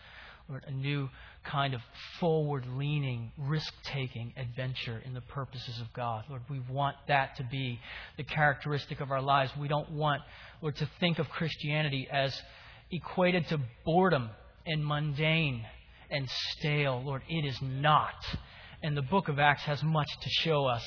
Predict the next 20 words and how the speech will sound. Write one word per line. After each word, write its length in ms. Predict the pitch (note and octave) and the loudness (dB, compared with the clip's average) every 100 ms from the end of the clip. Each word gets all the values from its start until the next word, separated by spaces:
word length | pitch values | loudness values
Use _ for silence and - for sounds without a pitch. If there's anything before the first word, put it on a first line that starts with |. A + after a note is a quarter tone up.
| - | -8
in 160 | F3+ D3+ | -2 0
this 160 | D3+ - | -2 -2
connection, 480 | D3+ C3+ C3 - | -4 -2 -4 -6
so 140 | C3 C#3 | -6 -4
we 120 | C3+ | -6
pray 340 | B2+ D#3+ C#3+ | -6 0 0
that 120 | C3+ C3+ | 0 -4
you 140 | C#3+ | -6
would 100 | C3+ | -4
help 320 | A2 D#3 C3+ | 0 0 0
us 160 | D3+ - | -4 -8
to 40 | C3+ | -6
see 340 | - - C#3 B2+ | -6 -4 -2 -2
it. 100 | A#2+ - - - - | -4 -10 -18 -16 -12
We 100 | - D3 | -4 -2
wouldn't 220 | D3+ C#3+ | 0 0
be 100 | C3+ | 0
reading 480 | C3 C#3+ E3 E3+ D#3 | 0 2 2 2 2
these 260 | D3 C#3 | 0 0
words 420 | C3+ C#3 C#3 C3+ | -2 -2 -2 -4